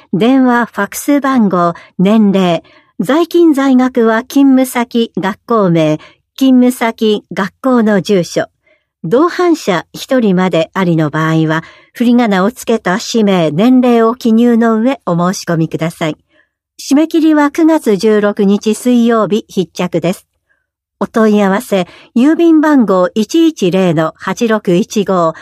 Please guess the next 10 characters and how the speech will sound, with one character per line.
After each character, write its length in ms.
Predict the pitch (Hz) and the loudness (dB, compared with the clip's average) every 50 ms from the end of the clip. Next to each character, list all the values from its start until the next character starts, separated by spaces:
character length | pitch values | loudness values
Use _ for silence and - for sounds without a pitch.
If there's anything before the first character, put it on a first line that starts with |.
| - - _ _ _ _ _ | -18 -20 _ _ _ _ _
台 220 | - 214 220 214 - | -4 -2 -2 -2 -2
東 240 | - 214 208 214 214 | 0 0 0 0 0
区 120 | - 220 | 0 0
役 200 | 196 202 214 - - | 0 0 -2 -4 -8
所 240 | - - 196 175 | -6 -2 -2 0
文 240 | 160 170 226 277 277 | 0 2 2 2 0
化 200 | 277 285 277 269 | 0 -2 -2 -4
振 260 | 262 - 254 233 226 | -2 0 0 0 0
興 260 | 214 - 202 196 190 180 | 0 0 -2 -4 -4 -4
課、 280 | - 175 170 165 156 | -4 -4 -4 -4 -6